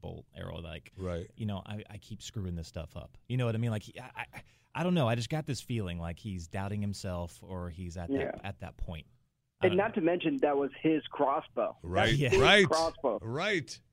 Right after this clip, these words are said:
Speaker 1: He, see, he makes those de-, yeah, his mistakes are leading to other people's death. Uh, th-, th-, that whole time. He should not have let her go on that mission. Hi-, his instinct told him not to, but he let her. He should not have given up,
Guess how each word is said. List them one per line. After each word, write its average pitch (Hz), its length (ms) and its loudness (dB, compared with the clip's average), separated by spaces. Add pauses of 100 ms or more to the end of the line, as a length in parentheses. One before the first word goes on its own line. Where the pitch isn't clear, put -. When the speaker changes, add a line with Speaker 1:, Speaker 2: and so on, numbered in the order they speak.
(240)
Speaker 1:
He, 147 200 0 (200)
see, 147 220 -2
he 143 100 4
makes 147 280 2
those 139 200 0
de-, 139 120 -4
yeah, 135 200 0 (120)
his 139 440 0
mistakes 135 520 -2
are 110 40 -8
leading 104 280 -4
to 101 120 -6
other 92 140 -4
people's 85 300 -12
death. 78 220 -12 (340)
Uh, 143 60 -4
th-, 156 380 -6
th-, 147 200 0
that 143 160 0
whole 131 180 0
time. 98 240 -4
He 113 60 -4
should 143 220 0
not 147 240 -2
have 127 140 -6
let 127 140 -4
her 107 180 -6
go 98 340 -4
on 98 160 -6
that 90 160 -6
mission. 90 300 -8
Hi-, 95 160 -8
his 107 160 -6
instinct 127 320 -4
told 117 120 -6
him 95 120 -4
not 87 220 -6
to, 92 200 -6 (240)
but 87 100 -12
he 90 60 -8
let 85 240 -6
her. 71 120 -12 (260)
He 127 80 -4
should 127 200 -2
not 147 180 0
have 143 100 2
given 123 280 0
up, 104 220 -2